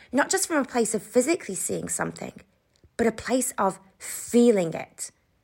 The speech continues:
Feeling like I'm already in that space, that space of my dream home. So I would go into the details of this as much as I could, thinking more about how I would feel. Let's say if I woke up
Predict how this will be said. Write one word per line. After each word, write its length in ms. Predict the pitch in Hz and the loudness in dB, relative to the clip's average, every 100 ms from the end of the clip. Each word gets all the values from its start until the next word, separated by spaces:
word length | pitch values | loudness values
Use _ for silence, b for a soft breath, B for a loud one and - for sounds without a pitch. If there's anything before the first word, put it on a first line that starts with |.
| _ | _
Feeling 640 | - - - 302 302 185 180 | -20 -6 0 2 4 2 0
like 180 | 202 208 220 | -6 -4 -2
I'm 200 | 220 220 | -2 -2
already 420 | 214 220 247 277 285 | 0 2 2 0 -2
in 220 | 202 185 | -2 -2
that 220 | 180 - - | -6 -6 -8
space, 720 | - - 196 165 - - - _ _ - | -8 -4 -4 -4 -8 -8 -10 _ _ -8
that 100 | - | -4
space 420 | - 220 247 269 | -2 0 0 0
of 120 | 254 | -2
my 160 | 202 202 | -2 -4
dream 300 | - 185 170 | -4 -6 -2
home. 320 | 180 170 - _ _ _ _ B B B B B B | -2 -2 -6 _ _ _ _ B B B B B B
So 320 | - 302 302 - | 6 6 6 2
I 220 | 294 381 | 2 4
would 200 | 320 - | 2 0
go 200 | 247 - | 0 0
into 320 | 220 220 - | -4 -4 -4
the 120 | 214 202 | -6 -6
details 640 | - 220 220 - 185 180 - | -4 -4 -4 -6 -6 -6 -8
of 180 | 202 - | -8 -6
this 240 | 196 - | -8 -6
as 100 | 202 | -6
much 320 | 214 254 - | -2 -2 -2
as 120 | 240 | -4
I 100 | 214 | -4
could, 380 | 208 220 226 - B B B | -4 -4 -4 -6 B B B
thinking 420 | - 349 392 349 277 | 0 0 2 2 4
more 240 | 262 262 | 4 2
about 220 | - 269 - - | 0 0 0 -6
how 260 | 294 320 | -4 -4
I 160 | - 277 | -2 -2
would 160 | 240 247 | -2 -8
feel. 540 | - - 294 240 - B B B B - | -10 -4 -4 -4 -8 B B B B -4
Let's 180 | 277 - | -2 4
say 200 | 320 277 | 4 4
if 120 | 254 | 4
I 80 | 220 | 2
woke 400 | 202 233 233 190 | 4 2 2 -4
up 240 | - - | -4 -6